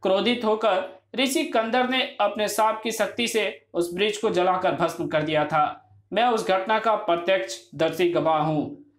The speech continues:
अगर वो सांप लग गया तो गजब हो जाएगा बाबा। कोबी की शक्तियाँ जंगल में सिर उठाने वाली शैतानी शक्तियों का मुंहतोड़ जवाब साबित होती है। अगर कोबी उन शक्तियों को ही भूल गया,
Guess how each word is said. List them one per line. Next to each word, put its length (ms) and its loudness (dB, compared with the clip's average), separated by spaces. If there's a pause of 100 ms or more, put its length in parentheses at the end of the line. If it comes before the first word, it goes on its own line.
(120)
अगर 240 2
वो 140 2
सांप 340 0
लग 220 0
गया 220 2 (340)
तो 60 -4
गजब 340 0
हो 100 2
जाएगा 320 2
बाबा। 580 0 (800)
कोबी 320 2
की 120 0
शक्तियाँ 760 -2
जंगल 360 2
में 100 2
सिर 220 -2
उठाने 360 0
वाली 260 0
शैतानी 440 0
शक्तियों 420 -4
का 120 0
मुंहतोड़ 480 0 (220)
जवाब 400 2
साबित 460 0
होती 220 -2
है। 460 -2 (160)
अगर 260 2
कोबी 280 2
उन 200 -4
शक्तियों 440 0
को 120 2
ही 120 4
भूल 280 0
गया, 320 2